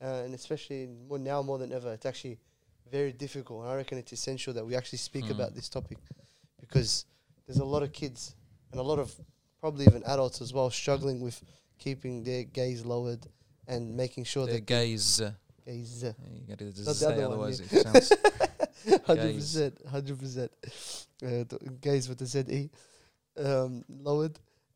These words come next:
Speaker 1: and, um, yeah. And, uh, one thing that I noticed is, like, or what that I've, that I've, like, been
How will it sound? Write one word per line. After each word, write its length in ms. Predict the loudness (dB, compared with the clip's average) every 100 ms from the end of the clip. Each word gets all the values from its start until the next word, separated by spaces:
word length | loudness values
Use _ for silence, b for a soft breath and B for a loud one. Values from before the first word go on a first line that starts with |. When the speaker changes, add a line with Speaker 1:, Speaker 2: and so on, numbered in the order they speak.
| -2
Speaker 1:
and, 260 | 0 2
um, 360 | 0 0 -2 -8 -16 _
yeah. 220 | 0 0 0 -2
And, 100 | 0
uh, 100 | 2
one 200 | 2 0
thing 180 | -2 0
that 100 | 2
I 100 | 2
noticed 440 | 2 2 0 -6
is, 180 | -8 -4
like, 180 | -6 -6
or 240 | -6 -4
what 120 | -4 -2
that 120 | -2
I've, 180 | -2 -8 -10
that 120 | -6
I've, 200 | -6 -6
like, 160 | -8 -10 -10
been 320 | -6 -6 -8